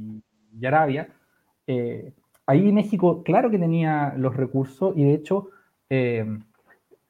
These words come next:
ahí tú, tú mismo me comentabas y que se perdieron un montón de goles. Yo ese partido no lo vi, o sea, vi, vi después el, el compacto, pero no vi el partido, vi el, el partido que yo vi fue el de Argentina. Eh,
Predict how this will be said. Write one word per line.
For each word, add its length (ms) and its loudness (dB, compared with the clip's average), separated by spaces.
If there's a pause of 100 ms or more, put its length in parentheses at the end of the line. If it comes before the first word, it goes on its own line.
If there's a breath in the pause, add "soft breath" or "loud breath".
(220)
ahí 580 4 (280)
tú, 200 0
tú 120 2
mismo 280 4
me 100 2
comentabas 580 2
y 60 -4
que 80 -4
se 140 -4
perdieron 380 2
un 140 0
montón 340 0
de 80 2
goles. 260 2
Yo 60 2
ese 140 -2
partido 340 2
no 100 0
lo 120 4
vi, 160 4
o 60 2
sea, 160 -2
vi, 260 2
vi 120 4
después 320 6
el, 300 4
el 140 0
compacto, 520 2
pero 140 -2
no 140 2
vi 100 4
el 100 4
partido, 440 2
vi 300 0
el, 140 -2
el 120 -4
partido 320 0
que 80 2
yo 100 4
vi 100 4
fue 160 -2
el 40 0
de 80 2
Argentina. 640 -6 (480)
Eh, 320 -2